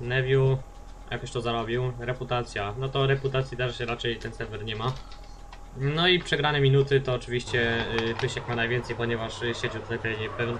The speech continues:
po nocach. Y, no i tak, y, mam sobie jakąś furę podjebaną Stywiana. Y, dwa trzysta kosztowała, więc, y,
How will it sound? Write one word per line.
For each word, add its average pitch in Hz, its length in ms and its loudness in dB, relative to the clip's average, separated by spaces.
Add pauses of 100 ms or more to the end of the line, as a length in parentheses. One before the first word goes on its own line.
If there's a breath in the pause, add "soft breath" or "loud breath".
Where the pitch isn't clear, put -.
po 131 80 2
nocach. 135 320 0 (2000)
Y, 135 40 4
no 156 120 4
i 156 60 4
tak, 117 220 -2 (160)
y, 139 440 6
mam 165 140 2
sobie 156 220 2
jakąś 147 240 4
furę 139 400 4 (200)
podjebaną 127 560 2 (180)
Stywiana. 120 500 0 (580)
Y, 123 440 2
dwa 139 140 2
trzysta 135 320 -2
kosztowała, 120 640 0 (220)
więc, 120 340 0
y, 117 360 2